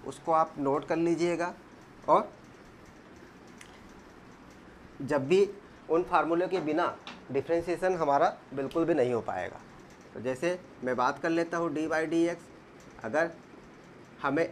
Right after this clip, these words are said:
x का differentiation निकालना है तो ये क्या हो जाएगा, वन हो जाएगा। अगर हम बात करें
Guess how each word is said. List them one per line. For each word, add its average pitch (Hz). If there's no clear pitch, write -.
x 160
का 185
differentiation 156
निकालना 113
है 104
तो 131
ये 131
क्या 156
हो 160
जाएगा, 165
वन 127
हो 156
जाएगा। 165
अगर 147
हम 160
बात 147
करें 165